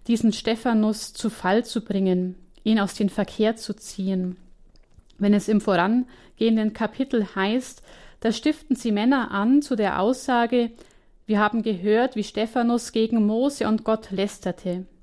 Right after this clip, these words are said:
Sie hetzten das Volk, die Ältesten und die Schriftgelehrten auf und drangen auf ihn ein, packten ihn und schleppten ihn vor den Hohen Rat.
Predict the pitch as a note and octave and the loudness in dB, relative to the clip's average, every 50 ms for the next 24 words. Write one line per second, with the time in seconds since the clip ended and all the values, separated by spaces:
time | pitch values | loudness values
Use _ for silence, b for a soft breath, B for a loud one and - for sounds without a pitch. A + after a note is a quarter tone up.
0 | - - _ _ _ _ - - _ - - F#3+ F3 G3+ G#3 - - - - G#3+ | -20 -20 _ _ _ _ -20 -20 _ -12 -8 -6 -4 -4 -6 -6 -6 -4 -2 0
1 | F3+ G#3 G#3 G3+ - - - - A3 G#3 A3 A#3+ C#4 C#4 - - b b b b | 0 0 -2 -2 -6 -12 -8 -4 -2 0 0 0 -2 -4 -8 -16 b b b b
2 | b b b b - G#3+ - - A3+ C4 D4 C#4+ - D4+ C#4+ - - - - D4 | b b b b -2 0 0 2 2 2 0 0 -4 -6 -6 -6 -8 -4 0 2
3 | D4+ D#4+ D#4+ B B B B B B A#3+ B3+ B3+ - A#3 - B3 B3 D4 C#4+ - | 2 2 0 B B B B B B -2 -2 0 -2 -2 -2 0 0 0 0 -2
4 | - - A3+ G#3 G#3 G#3+ G#3+ - - A3 - - F#3 G3 A3 C4+ D#4+ - - - | -2 -2 0 2 2 0 -2 -2 -6 -6 -4 -4 -2 -2 0 -2 -2 -4 -6 -16
5 | - b b b b b b b A#3+ A#3 A3 A3+ - G#3+ G3+ G#3 A#3 B3+ C4 - | -20 b b b b b b b 0 0 0 0 0 0 2 2 2 0 -2 -2
6 | - - A3+ A3 - A#3+ G#3+ G#3+ - - G3 G3 G#3 A3+ A#3+ C4+ C#4 C#4+ C4+ B | -2 -4 -4 -4 -2 -4 -4 -4 -4 -2 -2 0 2 4 4 4 4 4 2 B
7 | B B B B _ _ - - - A#3 - - - - - - B3 A3+ - G#3+ | B B B B _ _ -8 -2 -2 -2 -2 -2 -10 -12 -6 -6 -4 -4 -4 -4
8 | A3 A3 A3 A3 - G#3+ G3 - - - F#3+ G#3 - - - - A3+ - - G3+ | -4 -2 -2 -2 -2 -4 -4 -4 -4 -4 -4 -4 -4 -6 -8 -6 -6 -2 0 2
9 | G#3+ G#3+ G3+ G#3+ G#3 B B B - - G3+ G3 G3+ G#3 G3 F3+ - G3 F#3 F#3+ | 2 2 2 2 0 B B B -4 0 0 0 0 0 -2 -4 -6 -4 -4 -2
10 | G3 F#3+ F#3 E3+ D#3+ D3+ D#3 D#3+ - - - - - | -2 -2 -2 -2 -4 -6 -6 -8 -10 -14 -18 -20 -20